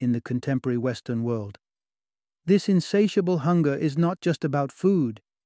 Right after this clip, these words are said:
it represents a voracious appetite for more, more possessions, more accolades, more, more, more,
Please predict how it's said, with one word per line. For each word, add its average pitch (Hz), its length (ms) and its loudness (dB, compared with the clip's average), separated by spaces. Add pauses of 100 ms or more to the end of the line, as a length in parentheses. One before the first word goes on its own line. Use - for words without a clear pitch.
(120)
it 165 160 0
represents 165 640 2
a 151 80 -4
voracious 147 720 0
appetite 143 560 -2
for 143 180 0
more, 143 460 2 (260)
more 156 200 4
possessions, 131 800 -2
more 147 200 2 (100)
accolades, 135 640 -2
more, 160 180 2
more, 160 200 2
more, 156 360 2